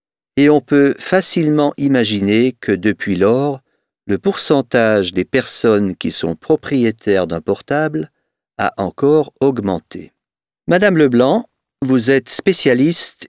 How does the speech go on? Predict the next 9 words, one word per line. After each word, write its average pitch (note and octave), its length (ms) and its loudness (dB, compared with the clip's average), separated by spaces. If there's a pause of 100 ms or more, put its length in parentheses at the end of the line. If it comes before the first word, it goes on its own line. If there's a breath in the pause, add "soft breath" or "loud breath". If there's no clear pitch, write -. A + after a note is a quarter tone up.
(120)
et A2 280 2
experte - 720 -2
de G2+ 100 -2
notre G#2 260 -2
société C3 600 0
moderne A#2 560 0
qu'on A2+ 200 -4
surnomme A2+ 540 2
aussi D3 540 -2